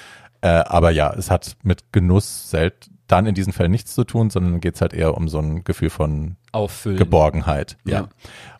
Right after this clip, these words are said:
Speaker 1: Und ja, I'm eating my feelings, so to say. <laughs> Und das
Speaker 2: Ja.
Speaker 1: ist jetzt aber ein neues Gefühl, also dann auch zu, weil ich habe mein Essverhalten nicht groß geändert, aber ich habe trotzdem in so zwei Etappen irgendwie dann jeweils zehn Kilo draufgepackt.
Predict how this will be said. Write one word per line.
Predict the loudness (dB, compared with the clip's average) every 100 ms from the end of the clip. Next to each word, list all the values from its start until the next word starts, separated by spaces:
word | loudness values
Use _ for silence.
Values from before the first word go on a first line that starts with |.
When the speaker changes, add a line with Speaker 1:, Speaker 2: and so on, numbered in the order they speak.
| _
Speaker 1:
Und | 2 4 2 -2 -12 -16 -20 -12
ja, | -12 -14 _ _ _
I'm | -2 0
eating | 0 0
my | 0
feelings, | -2 -6 -6 -12 -20
so | -8 -6
to | -6
say. | -4 0
<laughs> | 0 2 0 2 -2 -2 -18 -18 -16 -18 -20 _
Und | 0 2
das | 0
Speaker 2:
Ja. |
Speaker 1:
ist | 0
jetzt | -2
aber | 2 2
ein | 2
neues | 2 2 0
Gefühl, | -6 -4 -2 0
also | 0
dann | 0 0
auch | -2
zu, | -4 0
weil | 0
ich | 2
habe | 0
mein | 0
Essverhalten | 0 0 0 0
nicht | -4 -8 -4
groß | 0 0
geändert, | 0 0 0 0
aber | -2
ich | -2
habe |
trotzdem | -2 -4 -2 -4
in | -2
so | -2 -2
zwei | 2 4 4
Etappen | 0 -2 -2 -2 -6
irgendwie | -4 -4 -2
dann | -2
jeweils | 2 0 -2 -4
zehn | -4
Kilo | -2 -4
draufgepackt. | 0 -2 -2 0 -2 -2